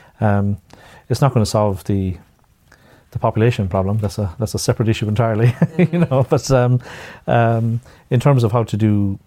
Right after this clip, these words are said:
sustainable policy development and so on, I think that's interesting. There's a very, there's an excellent organization called the U N Global Pulse at the, which is in the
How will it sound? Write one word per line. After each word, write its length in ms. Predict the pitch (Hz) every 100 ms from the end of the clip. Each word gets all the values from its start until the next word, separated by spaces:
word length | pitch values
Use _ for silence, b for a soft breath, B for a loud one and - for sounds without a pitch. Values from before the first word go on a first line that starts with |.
| _ _ -
sustainable 500 | - - 120 110 98
policy 320 | 113 110 117
development 480 | 95 98 98 95 101
and 100 | 107
so 140 | 110
on, 120 | 104 101
I 60 |
think 160 | 101 101
that's 140 | 101
interesting. 280 | 107 - 110 B B B
There's 140 | 127
a 40 | 123
very, 380 | 156 131 185 - - _ - - _ -
there's 300 | 143 139 120
an 80 | 123
excellent 400 | 151 123 107 - _ _ -
organization 640 | 127 113 107 113 117 101
called 280 | - 104 101
the 80 | 104
U 180 | 107
N 140 | 107 104
Global 340 | 95 110 104
Pulse 440 | - 113 135 - -
at 220 | 104 -
the, 260 | 107 104 95 - - - 185 202 - 120
which 200 | 135 -
is 100 | 104
in 160 | 107 101
the 340 | 101 98 98